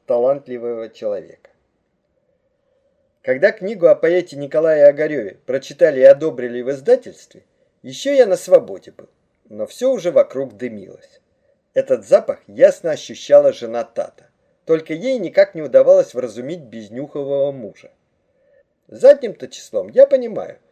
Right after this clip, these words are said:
что уже был обречен, однако глупости я мог сделать меньше. Но не об этом вся история. Она о том,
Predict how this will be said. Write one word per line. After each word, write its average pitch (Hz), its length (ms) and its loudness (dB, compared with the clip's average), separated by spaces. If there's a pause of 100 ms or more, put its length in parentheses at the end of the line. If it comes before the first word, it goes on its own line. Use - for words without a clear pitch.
(140)
что - 260 -14
уже 208 320 4
был 175 220 0
обречен, 139 520 -6 (500)
однако 113 440 -4
глупости 131 540 -12
я 113 160 -6
мог 175 240 -10
сделать 120 480 -8
меньше. - 440 -20 (600)
Но 175 160 -6
не 269 120 2
об 254 140 6
этом 110 220 -2
вся 107 260 -12
история. - 480 -20 (840)
Она 120 280 -2
о 113 40 -4
том, 220 340 -8